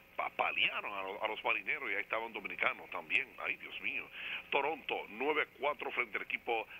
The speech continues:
de Boston. Victoria fue para el equipo de quién? Para Toronto, te dije. Ah, eh,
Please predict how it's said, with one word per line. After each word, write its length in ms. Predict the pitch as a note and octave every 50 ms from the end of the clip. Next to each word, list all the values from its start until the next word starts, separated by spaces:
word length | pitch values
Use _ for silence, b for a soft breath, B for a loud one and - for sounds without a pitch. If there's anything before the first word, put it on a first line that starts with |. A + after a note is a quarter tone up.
| B - -
de 100 | G#2 F#2+
Boston. 400 | - A2 C3 A#2 - - B2 A2+
Victoria 600 | C#3 C#3+ - - - G#3+ G#3+ D3 F#2+ E2+ E2+ D2+ D2 D2 - - - - -
fue 120 | G#2 G2 -
para 180 | - G#2+ G#2+ G2
el 60 | F2+
equipo 320 | - - B2 - - B2 A#2+
de 60 | -
quién? 240 | - D#3 G3 G3+ D#3+
Para 220 | - G#2 F#2+ F#2+ - - -
Toronto, 400 | - A#2+ A#2+ E3 A3+ - - -
te 120 | - A#2
dije. 320 | F#2+ F2+ E2+ D#2+ - - B B B B B B -
Ah, 320 | - D2+ F2 C#3+ F3+ C#3 - - - - - - - - -
eh, 160 | - - -